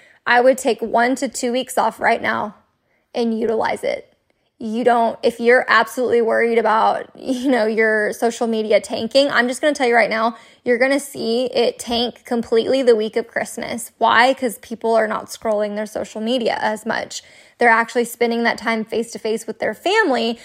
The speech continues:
which is what we should be doing more of anyway. I'm going on a little side tangent here, and I apologize, but I want you to see, like, the purpose of this. You don't get breaks often. This industry doesn't give us breaks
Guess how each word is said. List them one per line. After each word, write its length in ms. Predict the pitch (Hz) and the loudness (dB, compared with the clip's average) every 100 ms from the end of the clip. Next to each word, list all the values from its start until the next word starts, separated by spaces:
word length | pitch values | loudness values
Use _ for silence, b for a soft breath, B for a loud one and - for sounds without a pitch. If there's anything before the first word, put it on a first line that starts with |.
| B | B
which 180 | 277 285 | -4 -2
is 80 | 254 | 0
what 220 | 277 339 | 2 4
we 80 | 349 | 2
should 180 | 330 302 | -2 -2
be 140 | 269 | -2
doing 360 | 214 233 240 233 | 0 0 2 0
more 200 | 220 220 | 0 2
of 160 | 208 | 2
anyway. 480 | - - 196 - 226 - _ _ - | 0 -2 -4 -8 -10 -18 _ _ -6
I'm 160 | 240 233 | -2 4
going 300 | 240 233 247 | 6 6 4
on 120 | 262 | 2
a 80 | 247 | 4
little 300 | 233 233 233 | 4 4 2
side 320 | - 233 226 | 2 2 0
tangent 420 | - 240 226 247 | -4 -4 -2 -2
here, 320 | 240 240 240 - | -2 -2 -2 -2
and 120 | 220 | -6
I 100 | 208 | -6
apologize, 800 | 311 - 220 220 233 233 233 233 | -6 -2 0 0 0 0 0 0
but 260 | 226 226 - B B | 0 0 -2 B B
I 100 | - | 2
want 240 | 247 247 262 | 4 4 0
you 100 | 294 | 2
to 80 | 285 | 0
see, 240 | 277 247 | 0 0
like, 260 | 226 208 - | 2 2 -2
the 80 | 226 | -8
purpose 560 | 226 - 220 214 208 | -8 -8 -6 -6 -8
of 140 | - - | -10 -6
this. 400 | - 240 - - b b b | -4 -4 -8 -18 b b b
You 320 | 220 285 339 | -2 2 4
don't 300 | 302 294 - | 6 4 4
get 260 | 247 - | 2 2
breaks 340 | 220 220 214 - | 2 0 0 -4
often. 720 | - - - - - 226 240 | -4 -4 -8 -8 -10 -14 0
This 200 | 262 285 - | 2 2 0
industry 560 | 269 285 - - 294 | -4 -4 -4 -4 -2
doesn't 480 | 214 - 220 240 226 | 0 2 2 0 -4
give 180 | 233 208 | -4 -4
us 180 | 226 226 | -6 -6
breaks 500 | 226 220 220 - | -4 -2 -4 -8